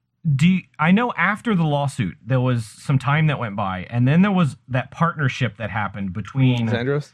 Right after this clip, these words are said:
Speaker 1: Lindows and, and Microsoft. Um,
Speaker 2: Oh,
Speaker 1: do,
Speaker 2: yeah.
Speaker 1: do you
Speaker 2: No.
Speaker 1: know, was that related to the settlement?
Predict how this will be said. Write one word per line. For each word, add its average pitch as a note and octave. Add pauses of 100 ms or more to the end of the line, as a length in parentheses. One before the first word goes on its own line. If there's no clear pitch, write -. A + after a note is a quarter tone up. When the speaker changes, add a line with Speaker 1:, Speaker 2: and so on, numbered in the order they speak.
(260)
Speaker 1:
Lindows B2
and, A2+
and A2+
Microsoft. F#2+ (680)
Um, G#2
Speaker 2:
Oh, C3+
Speaker 1:
do, B2+
Speaker 2:
yeah. D3
Speaker 1:
do D3
you G3
Speaker 2:
No. A3+
Speaker 1:
know, B3+ (140)
was D#3+
that C#4
related B3
to D4
the D4
settlement? D4